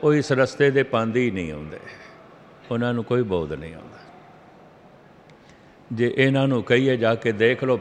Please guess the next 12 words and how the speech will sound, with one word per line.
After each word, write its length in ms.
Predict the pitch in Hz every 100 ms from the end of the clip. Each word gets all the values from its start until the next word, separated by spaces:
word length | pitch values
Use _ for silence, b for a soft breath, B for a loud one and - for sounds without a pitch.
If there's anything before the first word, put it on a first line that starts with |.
| -
ਫਿਰਿਆ 240 | 123 123
ਹੋਇਆ 220 | 113 110
ਮੰਦਿਰ 420 | 101 104 107 107 101
ਤੇ 200 | 95 101
ਅੱਜ 120 | 120
ਵੀ 140 | 131
ਮੌਜੂਦ 540 | 120 101 85 80 78 -
ਹੈ, 60 | - - - - - - - - - - - - - - - - - - - - - - - - 107
ਅੱਜ 140 | 101
ਵੀ 180 | 113 127
ਮੌਜੂਦ 460 | 107 80 76 80 85
ਹੈ। 160 | -